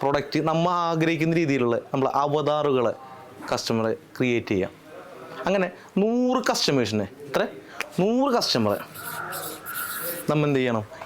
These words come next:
ഈ പ്രോസ്പെക്റ്റിങ്ങിലൂടെ കണ്ടെത്തി ഒരു ഡ്രീം ടീം, ഡ്രീം കസ്റ്റമർ ഡാറ്റ നമുക്ക് ഉണ്ടാക്കി നൂറെണ്ണം മതി. ഇനി നമുക്ക് കസ്റ്റമേഴ്സ് നൂറെണ്ണം എത്തിക്കഴിഞ്ഞ് കഴിഞ്ഞാൽ നമ്മൾ എന്ത് ചെയ്യുക, പിന്നെ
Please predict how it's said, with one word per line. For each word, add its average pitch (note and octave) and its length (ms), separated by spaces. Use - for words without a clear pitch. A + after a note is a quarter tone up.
ഈ A#3 40
പ്രോസ്പെക്റ്റിങ്ങിലൂടെ B2 760
കണ്ടെത്തി B2 480
ഒരു E3 100
ഡ്രീം A#3 400
ടീം, D#3+ 180
ഡ്രീം F#3 220
കസ്റ്റമർ D#3+ 460
ഡാറ്റ C3 220
നമുക്ക് C3+ 220
ഉണ്ടാക്കി A2 280
നൂറെണ്ണം B3 520
മതി. G2+ 140
ഇനി B3 140
നമുക്ക് D3 240
കസ്റ്റമേഴ്സ് F3 540
നൂറെണ്ണം F#3+ 460
എത്തിക്കഴിഞ്ഞ് D#3 500
കഴിഞ്ഞാൽ A2+ 300
നമ്മൾ C3+ 180
എന്ത് B2 120
ചെയ്യുക, G#2+ 200
പിന്നെ A#3+ 180